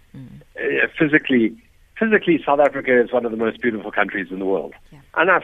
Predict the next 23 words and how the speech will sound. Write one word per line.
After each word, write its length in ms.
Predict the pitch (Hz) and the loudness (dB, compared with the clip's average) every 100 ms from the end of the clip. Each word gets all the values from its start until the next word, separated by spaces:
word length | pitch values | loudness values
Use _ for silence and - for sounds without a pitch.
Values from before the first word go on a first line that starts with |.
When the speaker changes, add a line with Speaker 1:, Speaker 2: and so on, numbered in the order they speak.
| - | 0
Speaker 2:
seen 160 | 202 | 2
a 60 | 156 | 2
few, 360 | - 131 98 92 | 0 0 0 -2
and 300 | 120 120 - _ _ - - | -6 -6 -10 _ _ -14 0
every 220 | 180 170 | 2 2
time 340 | 170 165 151 | 2 2 2
people 220 | 135 139 139 | -2 -4 0
go, 80 | 131 | 0
"Oh, 200 | 127 143 139 | 0 -2 -2
no, 120 | 139 135 | -4 -4
no, 60 | |
it's 120 | 120 | -6
America, 380 | 117 131 127 131 | -4 -2 -2 -2
or 240 | 113 98 92 | -4 -2 -6
it's 120 | - - | -12 -14
the 80 | 104 | -6
north 300 | 117 127 - - _ _ | 0 0 -2 -10 _ _
of 140 | - - | -12 -6
Canada, 400 | 135 123 113 110 | -4 -2 -2 -2
or 400 | 101 92 95 95 | -2 -4 -6 -6
maybe 460 | 98 107 104 107 104 | -6 -8 -6 -4 -4
it's 180 | - | -4
Antarctica," 680 | 110 110 117 117 120 110 98 | -4 -2 0 0 -2 -2 -2